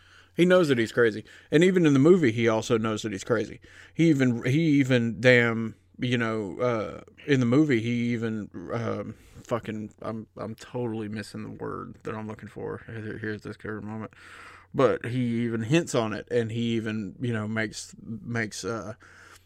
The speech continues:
quotations and th-, quotes and stuff like that on the fact that he is, uh,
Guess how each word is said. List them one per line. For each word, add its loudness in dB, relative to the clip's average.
quotations 0
and -8
th-, -6
quotes -4
and -10
stuff -8
like -8
that -4
on -6
the -10
fact -10
that -8
he -6
is, -4
uh, -2